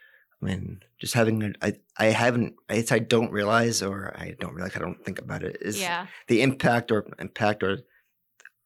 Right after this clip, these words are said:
Speaker 1: impact, I, I don't, I don't realize the impact or I guess how wowed I, people, how wowed, uh, people are on me.
Speaker 2: Yeah.
Speaker 1: Um, because I don't, like, see myself as being different.
Speaker 2: Mm-hmm.
Speaker 1: Um, because we're all different.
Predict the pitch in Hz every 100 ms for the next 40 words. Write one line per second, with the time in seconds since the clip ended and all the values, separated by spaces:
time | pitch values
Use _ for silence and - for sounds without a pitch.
0 | _ - 120 127 - - - - 113 117
1 | 104 - 117 120 110 113 110 - 113 135
2 | 127 127 110 104 101 _ _ _ _ -
3 | 107 101 - 107 98 98 110 120 - -
4 | - 117 - - 123 - - _ - 117
5 | 110 113 113 123 117 113 117 113 _ _
6 | _ - 123 - 120 120 120 123 131 120
7 | - - - 185 185 190 - 110 107 101
8 | - 104 104 110 101 104 - 110 107 104
9 | 104 - 101 110 98 - 104 117 143 -
10 | - - 214 196 131 95 101 98 98 _
11 | _ _ _ _ _ _ _ _ - 113
12 | 95 101 95 107 123 170 -